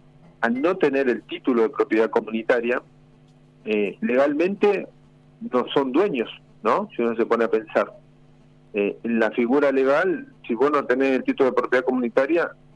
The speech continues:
no sos, eh, no tenés derecho a donde estás. Entonces, la provincia, el Estado nacional, y a veces hasta el municipal, ven esos territorios,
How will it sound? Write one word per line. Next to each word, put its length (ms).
no 120
sos, 240
eh, 400
no 120
tenés 280
derecho 480
a 100
donde 200
estás. 280
Entonces, 580
la 280
provincia, 800
el 180
Estado 800
nacional, 600
y 140
a 60
veces 320
hasta 220
el 60
municipal, 640
ven 280
esos 260
territorios, 600